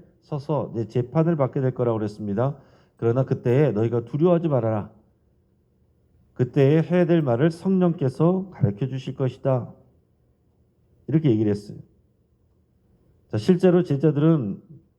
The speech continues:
네로 황제 때부터 본격적인 박해를 받게 되고 또 고초를 받게 되고 또 순교들을 하게 됩니다.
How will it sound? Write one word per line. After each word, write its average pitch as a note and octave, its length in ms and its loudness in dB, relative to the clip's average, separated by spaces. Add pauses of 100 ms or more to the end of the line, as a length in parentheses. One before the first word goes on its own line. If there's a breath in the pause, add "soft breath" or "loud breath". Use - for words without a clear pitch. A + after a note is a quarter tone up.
네로 C3 340 4
황제 D#3 300 -2
때부터 C3 380 -4
본격적인 C3+ 760 -4
박해를 B2 400 -6
받게 G#2+ 260 -4
되고 A#2+ 480 -4
또 F3+ 140 -4
고초를 D#3 500 -2
받게 C3 260 -2
되고 E3+ 460 -2 (460 loud breath)
또 A2+ 140 0
순교들을 D#3+ 600 2
하게 D3 240 -4
됩니다. F#2+ 460 -6